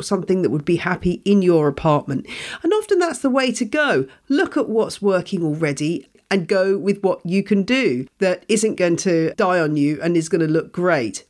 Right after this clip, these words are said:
If you want some inspiration, then do look at the hashtag Sansevieria Sunday on Instagram for some amazing group shots of Sansevierias together and different ways of displaying them.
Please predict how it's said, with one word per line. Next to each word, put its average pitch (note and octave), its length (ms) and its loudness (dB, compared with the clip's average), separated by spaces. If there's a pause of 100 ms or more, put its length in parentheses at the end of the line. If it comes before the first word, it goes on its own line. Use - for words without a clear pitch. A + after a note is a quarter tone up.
(920)
If - 100 0
you F#4 100 2
want D4 200 2
some B3 340 0
inspiration, B3 1080 0
then G#3+ 200 0
do C4+ 240 0
look A#3+ 260 -2
at G#3+ 160 -8
the G3+ 80 -2
hashtag G3 480 -2
Sansevieria G3 720 0
Sunday F#3 640 0
on E3+ 280 2
Instagram F#3 720 0
for F3+ 260 0
some F3+ 180 0
amazing F3 560 0
group G#3+ 380 -2
shots - 480 -2
of E3 80 -2
Sansevierias E3+ 600 0
together E3+ 460 0
and D3+ 140 0
different G3+ 300 -2
ways D#3+ 280 0
of C#3+ 120 -8
displaying D3 600 -2
them. D3 340 0